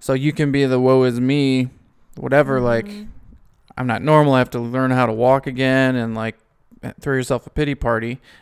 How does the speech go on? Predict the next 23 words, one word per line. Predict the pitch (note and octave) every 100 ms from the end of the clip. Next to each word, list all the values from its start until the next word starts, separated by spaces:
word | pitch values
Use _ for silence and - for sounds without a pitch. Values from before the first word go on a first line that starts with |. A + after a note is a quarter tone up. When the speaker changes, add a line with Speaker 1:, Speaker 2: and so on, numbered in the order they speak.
| -
Speaker 1:
I'm | G#2+ A#2+
not | A#2 A2
saying | - B2 A2+ A2+ - - - _ _ -
you | C3
might | B2 E2+
not | A2+
deserve | A2 A#2 E3+ D#3
one, | B2+ A#2 B2+ C3 _
but | - B2+ B2 - _ _ _
it's | - C3 - - _ _ _ -
gonna | D3 C#3 -
add | C#3 C3+ B2+ A#2+
insult | - C3+ A#2+ B2+
to | -
injury, | D#3 D#3+ C3+ A#2+ A#2+ B2 - _ _
pun | - C3+
intended. | A#2 D3+ C#3+ A#2+ A#2 A#2 -
<laughs> | - - B2 - - G#3 - G#3+ - - - - - C#3+
I | D3
mean, | D#3 D3 C3 - -
you're | G3+ E3+
compounding | E3 D3 F#3+ E3 E3 D3+ C#3 C#3 C#3+ _ _
your | - C#3+ C3+ C3+ C3 B2+